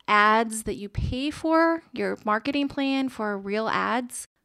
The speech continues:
I feel like focusing on those two things first before you even worry about your social media and the ways that you can promote your brand using it for free, I feel like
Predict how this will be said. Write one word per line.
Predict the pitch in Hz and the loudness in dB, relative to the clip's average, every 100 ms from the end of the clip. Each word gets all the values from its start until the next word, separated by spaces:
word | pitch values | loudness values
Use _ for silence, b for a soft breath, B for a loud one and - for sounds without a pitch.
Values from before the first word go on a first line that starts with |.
| _ _ _ _ | _ _ _ _
I | 220 | 0
feel | 254 254 | 4 6
like | 233 | 6
focusing | 247 247 269 269 | 4 2 2 0
on | 240 214 | 0 2
those | 208 - | 0 0
two | 277 277 | 2 2
things | 294 269 254 - | 2 2 2 -2
first | - 254 262 370 - - | -2 4 6 4 0 -2
before | 233 - 233 233 | -4 0 2 4
you | 240 233 | 4 2
even | 240 226 220 208 | 0 2 2 2
worry | 214 240 254 | 2 4 6
about | 254 262 247 | 8 6 4
your | |
social | 254 269 262 269 | 2 0 2 2
media | 254 262 269 269 269 262 262 - b | 4 4 4 6 8 6 6 2 b
and | - 220 | -4 2
the | 233 | 4
ways | 240 | 4
that | 233 | 2
you | 233 | -2
can | 240 233 | -2 -2
promote | 233 226 | 0 0
your | 214 208 | 2 0
brand | 208 208 208 202 202 196 | 2 2 4 2 0 -4
using | 208 254 262 302 311 | 0 0 2 2 2
it | 311 | 0
for | - 214 | -2 -6
free, | - 233 247 277 311 339 - _ _ _ _ _ _ | -6 0 2 2 2 -2 -6 _ _ _ _ _ _
I | 220 | -6
feel | - 262 254 | -2 2 4
like | 247 240 233 - - | 6 6 4 2 -6